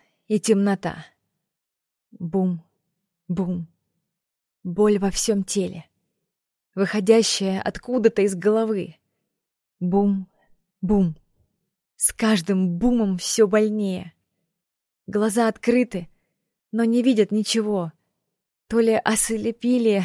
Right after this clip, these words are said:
заклинанием, то ли просто темно. А может, их уже и нет — глаз. Таша пришла в себя. Бум. Голова девушки ударилась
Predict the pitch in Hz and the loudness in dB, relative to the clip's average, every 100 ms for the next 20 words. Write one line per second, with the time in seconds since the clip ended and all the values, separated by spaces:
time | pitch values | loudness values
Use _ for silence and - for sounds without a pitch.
0 | 170 - 208 214 220 202 220 208 196 185 | -4 -2 0 2 2 2 2 0 -4 -6
1 | - _ _ _ _ _ 214 214 214 208 | -14 _ _ _ _ _ -4 0 0 -2
2 | 208 208 208 - - 202 185 185 165 - | -6 -6 -6 -8 -8 -8 -8 -10 -12 -18
3 | _ _ _ _ _ _ _ _ _ _ | _ _ _ _ _ _ _ _ _ _
4 | _ 202 208 220 214 202 - _ _ _ | _ -2 0 0 0 -4 -12 _ _ _
5 | 208 - 202 196 202 208 254 208 - _ | -8 -4 -2 0 0 -2 -4 -6 -12 _
6 | _ _ _ _ - 185 196 175 160 - | _ _ _ _ -14 -6 -6 -6 -8 -14
7 | - _ _ _ _ _ _ _ _ _ | -18 _ _ _ _ _ _ _ _ _
8 | _ _ _ _ _ _ _ - 202 214 | _ _ _ _ _ _ _ -6 -4 -4
9 | 202 202 - 196 190 - 175 170 156 _ | -4 -4 -2 -2 -2 -4 -4 -6 -8 _
10 | _ _ _ _ _ _ _ _ 175 180 | _ _ _ _ _ _ _ _ -4 -2
11 | 185 160 160 _ _ _ _ _ _ _ | -2 -4 -12 _ _ _ _ _ _ _
12 | _ _ _ _ _ _ _ _ 185 190 | _ _ _ _ _ _ _ _ -4 0
13 | 190 196 196 190 202 226 202 - 185 165 | 0 0 0 0 2 2 2 -4 -10 -14
14 | _ _ _ _ _ 202 196 214 220 208 | _ _ _ _ _ -6 2 4 6 4
15 | 180 - | 0 -2